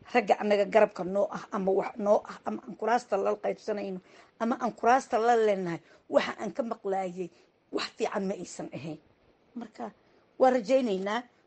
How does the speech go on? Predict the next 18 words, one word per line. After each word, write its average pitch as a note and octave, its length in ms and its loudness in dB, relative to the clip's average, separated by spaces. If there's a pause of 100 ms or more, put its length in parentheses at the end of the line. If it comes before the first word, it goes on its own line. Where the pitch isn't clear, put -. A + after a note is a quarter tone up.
(240)
waana C#4+ 260 4
ka - 120 -10
war A#3+ 120 4
sugaynaa, G3 440 -2
waxaana A3+ 320 -2
ka A3+ 120 -6
sugaynaa F#3+ 540 -4 (360)
ra'iisul G#3 280 -2
wasaaraha G#3 500 2
iyo, F#3+ 280 -6 (100)
iyo, F3+ 180 -6 (100)
iyo F3+ 180 -8 (440)
madaxweynahaba G3 640 0
qalbi G3 280 -2
adeeg A3+ 320 2
anta F3+ 200 -10
yeeshaan, F#3 440 -8 (340)
wax - 140 -4